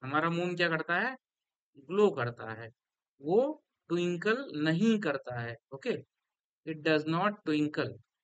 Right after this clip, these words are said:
तो ये चीज या-, याद रखने वाली बात क्या है कि हमारा जो moon है उसमें flickering नहीं होती। ये क्या लिखा है, glow without flickering। तो उसमें से प्रकाश निकलता है, पर कोई flickering मतलब क्या होता है, जैसे मोमबत्ती जलती है ना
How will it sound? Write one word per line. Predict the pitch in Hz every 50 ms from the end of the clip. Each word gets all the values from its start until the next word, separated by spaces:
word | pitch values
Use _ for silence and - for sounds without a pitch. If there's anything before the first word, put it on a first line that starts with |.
| _ _ _ -
तो | 147
ये | 131 127 135 156 151
चीज | 156 - 156 151
या-, | 147 143 139 143 147 147
याद | 139 143 143 139 135
रखने | 135 135 151 147 143
वाली | 143 143 139
बात | 131 135 135 131 -
क्या | 143 135 147
है | 185 240 262 - _ _ _ _ _ _ _ _ -
कि | 151
हमारा | 147 147 147 156 170
जो | 175 175 170
moon | 160 156 160 175 185 180 170
है | 165 185 220 262 285 277 _ _ _ _ _ _ _ _
उसमें | - 139 - 160 175 190 208 208
flickering | 208 - _ - - 165 170 165 165 165 196 196 214 208 202
नहीं | 196 190 208 220 196
होती। | 170 151 131 127 - 117 107 104 107 _ -
ये | 117
क्या | 123 127 170 175
लिखा | 175 165 170 185
है, | 214 240
glow | 240 - - 147 156 175 196 220 208 160
without | 151 147 151 156 180 220 254
flickering। | - - - 170 165 165 202 202 165 120 127 - _ _ _ _ _ _ _ _ _ _ _ _ _ _ _ _ _ _ _ _ _ _ _ _ _
तो | - 156
उसमें | 156 147 - 160 165 165
से | 175 180
प्रकाश | 165 - 131 123 139 160 165 160 160
निकलता | 151 151 147 139 139 - 180
है, | 180
पर | - 170
कोई | 160 - 180 180
flickering | 175 - - 170 165 165 190 196 190
मतलब | 196 196 196 202 202
क्या | 202 - 143
होता | 127 127 139
है, | 139
जैसे | 147 147 - - 175 175 170 160 147 - _ _ _ _ _ _ -
मोमबत्ती | 151 160 160 165 160 156 156 - 170
जलती | 160 165 160 156 151 160
है | 180
ना | 220 269